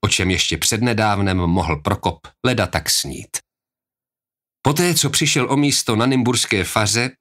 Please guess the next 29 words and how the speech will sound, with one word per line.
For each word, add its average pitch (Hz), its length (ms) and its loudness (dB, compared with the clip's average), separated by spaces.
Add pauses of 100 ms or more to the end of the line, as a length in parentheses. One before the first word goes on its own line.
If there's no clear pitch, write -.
snažil 107 420 0
se 113 200 0
získat 113 440 -2
jiné. 98 420 -2 (540)
Všude 147 540 0
ale 98 280 2
zle 80 340 -2
narazil. 71 580 -4 (840)
Nikdo 135 300 2
nechtěl 104 380 0
pod 101 140 -2
svou 87 320 0
střechu - 460 -2
někoho, 101 520 0 (240)
kdo - 200 0
stál 92 400 0
na 98 140 2
pranýři. 69 640 -4 (760)
V - 80 -14
očích 104 480 -2
počestných 104 640 -2
obyvatel 104 560 0
města 104 520 0
a 92 100 -2
jeho 87 220 0
okolí 110 440 0
byl 92 240 0 (100)
praxprostý 123 760 -2
zločinec. - 680 -4